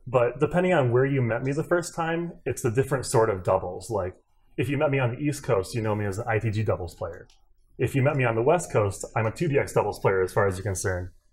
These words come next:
If you met me on the North Coast, like, Chicagoland area or something, like, I play a lot of Stepmania mods. So people there know me as, like, a mods player. But I definitely, like, I got my start in the doubles scene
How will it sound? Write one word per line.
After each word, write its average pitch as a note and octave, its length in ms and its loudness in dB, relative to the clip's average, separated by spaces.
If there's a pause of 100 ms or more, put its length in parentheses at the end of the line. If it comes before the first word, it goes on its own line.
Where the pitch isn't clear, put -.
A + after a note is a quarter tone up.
(180)
If A2+ 100 -4
you A2+ 80 2
met A#2 120 -2
me A#2 100 2
on G#2+ 120 0
the G#2+ 80 -4
North C#3+ 260 4
Coast, G2 320 -2
like, G#2 160 -2
Chicagoland G#2+ 560 0
area G2 240 2
or G2 80 -4
something, F#2+ 240 -4
like, G2+ 100 -4
I - 40 -16
play A#2+ 120 -2
a G#2+ 40 -2
lot G2+ 120 -2
of F#2+ 60 -6
Stepmania G2+ 440 -4
mods. G#2 500 -6 (400)
So G2 260 0
people A#2+ 280 0
there G2 400 0
know G#2 180 2
me F#2+ 120 0
as, F#2 140 -2
like, F#2+ 100 -2
a G#2+ 40 0
mods B2 300 2
player. F2+ 380 -8 (480)
But F#2+ 340 0 (500)
I A#2 100 4
definitely, D3+ 340 2
like, - 40 -2
I B2 60 0
got C#3 160 2
my A#2+ 140 2
start D3 340 2
in C3+ 80 -4
the A2+ 80 -2
doubles C#3 460 2
scene G#2+ 460 -2